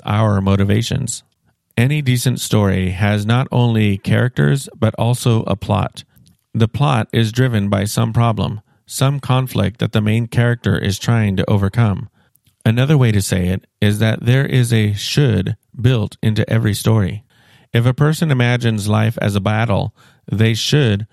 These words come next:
fight for victory. If life is a romance, they should win or be won by their beloved. If life is a quest for discovery,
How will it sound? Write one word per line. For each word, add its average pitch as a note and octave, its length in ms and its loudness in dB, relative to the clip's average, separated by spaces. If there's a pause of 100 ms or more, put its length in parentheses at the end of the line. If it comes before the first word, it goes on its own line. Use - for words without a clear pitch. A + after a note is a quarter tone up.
(120)
fight - 300 -2
for A2 140 0
victory. A2 480 0 (480)
If A2+ 220 -2
life C3+ 320 0
is A#2 120 2
a A2+ 80 2
romance, A2 540 0 (260)
they A2+ 240 2
should A#2+ 480 0
win G#2+ 480 2
or G#2+ 200 2
be A2 160 2
won G2 400 0
by G2 180 2
their G2+ 220 2
beloved. G#2 500 0 (480)
If A#2+ 180 2
life B2 300 2
is B2 140 2
a A2+ 40 0
quest A#2+ 360 -2
for A#2+ 160 0
discovery, A2+ 640 -2